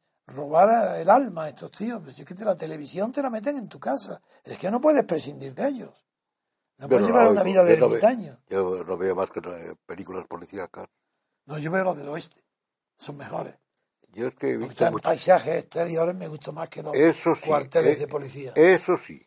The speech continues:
Speaker 1: Ah, pues
Speaker 2: eso
Speaker 1: ya
Speaker 2: sí,
Speaker 1: está.
Speaker 2: eso sí. La de Sean Ford, por
Speaker 1: Eh,
Speaker 2: ejemplo.
Speaker 1: uy, El hombre tranquilo, vaya película.
Speaker 2: Sí, sí.
Speaker 1: La, la vi, la he visto veinte veces, la
Speaker 2: Son
Speaker 1: sé de
Speaker 2: buenísimas.
Speaker 1: memoria.
Speaker 2: La Diligencia.
Speaker 1: Hasta el diálogo. La
Speaker 2: La
Speaker 1: Diligencia
Speaker 2: Diligencia, todo
Speaker 1: también es.
Speaker 2: aquello. Y las que eran muy buenas, pero no las ponen, no las alemanas,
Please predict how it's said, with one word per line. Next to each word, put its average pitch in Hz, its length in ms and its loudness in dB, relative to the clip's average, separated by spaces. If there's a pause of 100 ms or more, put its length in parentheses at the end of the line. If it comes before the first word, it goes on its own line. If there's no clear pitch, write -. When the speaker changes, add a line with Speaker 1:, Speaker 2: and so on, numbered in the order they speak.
(120)
Speaker 1:
Ah, - 240 2
pues 269 160 0
Speaker 2:
eso 285 80 4
Speaker 1:
ya - 20 -4
Speaker 2:
sí, - 60 -8
Speaker 1:
está. - 240 -6
Speaker 2:
eso 139 420 -6
sí. - 160 -20 (460)
La 92 140 -4
de 92 80 -10
Sean 127 240 0
Ford, 139 360 2
por 104 180 -4
Speaker 1:
Eh, - 20 -4
Speaker 2:
ejemplo. 151 500 -8
Speaker 1:
uy, 139 160 -8 (200)
El 131 100 -12
hombre 160 220 -10
tranquilo, 135 480 -14
vaya 156 220 -10
película. 139 500 -14
Speaker 2:
Sí, 143 120 -6
sí. - 140 -16 (120)
Speaker 1:
La, 143 120 -14 (220)
la 147 120 -8
vi, 156 140 -12
la 165 280 -8
he 165 60 -4
visto - 320 -12
veinte - 380 -4
veces, 170 320 -8 (240)
la - 60 -12
Speaker 2:
Son 143 100 6
Speaker 1:
sé 131 60 -8
de 123 60 -2
Speaker 2:
buenísimas. 165 280 -4
Speaker 1:
memoria. 156 300 -4
Speaker 2:
La 95 100 -4
Diligencia. 92 460 -4
Speaker 1:
Hasta 151 200 -6
el 123 80 -12
diálogo. 147 480 2 (680)
La - 120 -18
Speaker 2:
La - 60 -18
Speaker 1:
Diligencia - 380 -6
Speaker 2:
Diligencia, - 240 -6
todo 107 200 -2
Speaker 1:
también 113 200 -4
es. 80 80 -14
Speaker 2:
aquello. - 120 -20 (840)
Y 90 100 -8
las 87 160 -2
que - 120 -4
eran 143 160 0
muy 127 120 -4
buenas, 123 340 -4
pero 104 140 -10
no 139 100 -6
las 131 120 -4
ponen, 110 360 -8
no 110 120 -8
las - 160 -14
alemanas, 98 580 -10